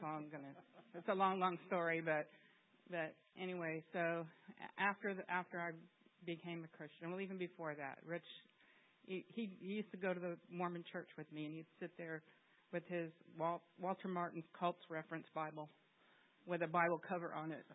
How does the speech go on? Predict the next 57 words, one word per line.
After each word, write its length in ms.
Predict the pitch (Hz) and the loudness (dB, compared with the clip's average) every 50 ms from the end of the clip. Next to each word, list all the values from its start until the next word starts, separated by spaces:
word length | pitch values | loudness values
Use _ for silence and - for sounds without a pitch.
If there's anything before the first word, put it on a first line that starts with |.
| - - 170 - - | -18 -18 -18 -12 -8
so 80 | - 170 | -6 -4
that 140 | 175 175 170 | -4 -2 -2
nobody 320 | 180 180 175 180 175 165 | -2 -2 -2 -2 -4 -2
knew 140 | 165 170 165 | -2 -2 -2
what 100 | 170 151 | -2 -2
he 100 | 151 165 | -2 -4
was 160 | - - 160 156 165 | -6 -6 -8 -8 -6
really 200 | 160 160 160 156 | -6 -4 -4 -4
reading. 340 | 156 151 147 143 147 147 151 156 | -6 -6 -6 -6 -8 -8 -4 -2
But, 600 | 156 156 156 151 - - - - - - 226 190 - - - - - - - - - - - - - | -2 -2 -2 -2 -6 -12 -20 -10 -4 -2 -2 -2 -2 -6 -14 -20 -20 -20 -20 -20 -20 -20 -8 -2 2
<laughs> 0 | |
um, 400 | 180 165 170 175 175 175 180 165 160 170 156 - 123 - - - _ _ _ _ - - - - - - - _ - | 2 4 4 2 2 0 -2 -4 -6 -10 -12 -14 -16 -20 -20 -20 _ _ _ _ -20 -20 -20 -20 -20 -20 -20 _ 0
anyway, 560 | - 214 214 208 196 190 175 170 170 170 180 175 - - - - - | 2 4 4 6 8 8 8 8 8 6 4 0 -6 -14 -6 0 2
uh, 60 | 196 185 180 | 2 4 4
he's 160 | 214 220 190 214 | 2 2 4 6
always 240 | 208 202 202 208 196 - | 6 6 6 4 2 0
been 160 | - 185 180 175 - | -2 -2 -2 -2 -2
so 100 | 202 190 175 | -2 -2 0
good 160 | 180 180 170 | -2 -2 -4
to 80 | 170 165 - | -4 -6 -6
support 460 | 175 165 - - 175 160 160 156 - - - - | -8 -10 -4 -2 0 0 0 0 -4 -8 -10 -8
me 140 | 170 165 | -6 -4
in 220 | 160 156 156 156 151 | -4 -4 -6 -6 -6
whatever 320 | 156 160 156 160 151 151 147 | -6 -6 -4 -6 -6 -6 -8
I've 160 | 147 143 147 | -8 -8 -6
done 380 | 156 156 151 151 151 147 151 156 | -6 -6 -4 -4 -4 -4 -6 -6
and, 200 | 151 151 151 - - - - | -6 -8 -8 -10 -10 -10 -8
and 160 | 151 151 147 | -8 -6 -4
whatever. 300 | 156 156 151 156 151 156 | -4 -2 -2 -4 -4 -4
But 180 | 151 160 175 - | -4 -6 -4 -4
the 80 | 180 | -2
best, 280 | 180 190 202 220 226 - - - - 208 - 180 | 0 2 2 2 0 -2 -8 -14 -14 -12 -8 -6
the 80 | 165 | -4
Lord 200 | 165 185 202 202 | -2 0 0 0
was 80 | 220 202 - | -2 -4 -4
bringing 180 | 202 190 185 180 | -4 -4 -2 0
memories 360 | 170 170 180 175 165 165 160 151 | 0 0 -2 -2 -4 -6 -4 -4
back 240 | 156 143 139 143 - 147 | -2 -2 -2 -4 -4 -4
of 120 | 147 156 - - - - - - - - | -4 -4 -6 -12 -20 -20 -20 -20 -6 -2
when 100 | 190 180 | 0 2
we 100 | 196 196 | 2 2
were 140 | 185 196 - | 2 4 4
over 180 | 196 208 214 | 4 4 4
in 80 | 202 190 | 2 -2
Japan 340 | 185 180 - 180 175 170 170 | -2 -4 -2 -2 0 0 0
and 100 | 165 160 | 0 0
I 60 | 160 | 0
did 240 | 156 165 175 170 165 | 0 -2 -2 -4 -4
get 160 | 170 - - | -6 -8 -4
born 160 | 156 151 151 | -4 -2 -2
again. 240 | 151 147 151 147 147 151 151 | -4 -4 -6 -8 -8 -6 -8
We 60 | 156 | -6
did 180 | 151 165 160 | -6 -6 -4
a 40 | 160 | -4
lot 160 | 160 151 156 | -4 -4 -4
of 60 | 156 156 | -4 -4
ministry 420 | 156 156 151 156 156 - - | -2 -4 -4 -4 -6 -8 -10